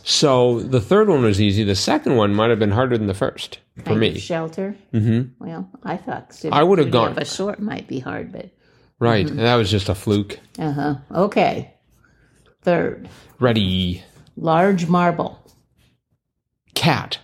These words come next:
Speaker 2: No. A marble or river in England?
Speaker 1: Did you say a marble again?
Speaker 2: Uh-huh, yeah.
Speaker 1: Or river?
Speaker 2: That was the clue. Uh, it, a marble or a river in England.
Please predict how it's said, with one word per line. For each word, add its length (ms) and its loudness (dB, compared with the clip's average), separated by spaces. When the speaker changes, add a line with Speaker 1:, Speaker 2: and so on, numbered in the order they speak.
Speaker 2:
No. 640 -4
A 100 -12
marble 640 0
or 180 0
river 380 0
in 240 -4
England? 560 -8
Speaker 1:
Did 200 -4
you 100 2
say 220 2
a 100 0
marble 540 2
again? 560 0
Speaker 2:
Uh-huh, 340 -14
yeah. 200 -10
Speaker 1:
Or 260 4
river? 280 2
Speaker 2:
That 60 0
was 160 -2
the 100 2
clue. 380 -2
Uh, 140 -12
it, 320 -2
a 80 0
marble 640 0
or 440 2
a 160 2
river 420 0
in 220 -2
England. 520 -6